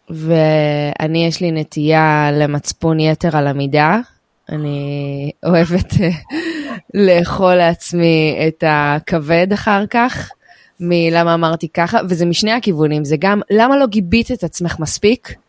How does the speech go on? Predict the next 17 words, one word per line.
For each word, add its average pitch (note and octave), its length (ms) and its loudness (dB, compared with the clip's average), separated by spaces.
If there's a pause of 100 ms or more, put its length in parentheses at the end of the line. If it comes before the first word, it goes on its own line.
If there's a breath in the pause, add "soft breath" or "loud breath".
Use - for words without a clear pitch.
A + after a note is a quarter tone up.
(400 soft breath)
למה C4+ 280 2
לא D4 140 2
אמרת, G#3+ 500 -2 (100)
למה B3+ 260 2
בזמן A#3+ 380 0
שהיא A3+ 280 -2
אמרה E3 320 0
את G#3+ 100 -6
מה G#3 120 -2
שהיא F#3 200 -4
אמרה, E3+ 220 0 (540 loud breath)
לא A#3 240 4
אמרת G#3 300 2
את G3 100 -10
מה G3+ 120 0
שהרגשת A#3 540 -2
בתוכך, B3+ 760 -2